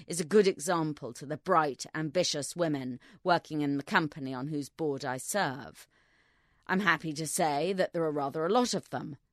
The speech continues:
and that they were doing rather well long before I came along. Not only is the fuss over women non-execs beside the point, it may end up being counterproductive.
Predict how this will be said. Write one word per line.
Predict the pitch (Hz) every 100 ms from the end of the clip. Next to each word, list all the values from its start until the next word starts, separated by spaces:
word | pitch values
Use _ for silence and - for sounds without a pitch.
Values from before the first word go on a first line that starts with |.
| _ -
and | 202
that | 220
they | 208
were | 180
doing | 160 165 151
rather | 160 151 143
well | 156 190 160 139
long | 139 170 156 147
before | 160 170 160
I | 202 240
came | - 127
along. | 127 127 117 113 135 _ _ _ _ _ _ _ _ _ _ _ _ - - _ _ -
Not | 349 403
only | 339 254 190
is | 160
the | 170
fuss | - 147 127 -
over | 139 143
women | 143 151 139 139
non-execs | 135 135 - - 147 -
beside | - 147 139 131
the | -
point, | - 214 196 123 - - _ -
it | 220
may | 202 262 302 311
end | 185 180 156
up | 143 - -
being | 151 147
counterproductive. | - 170 147 - - 147 208 - - 123 - -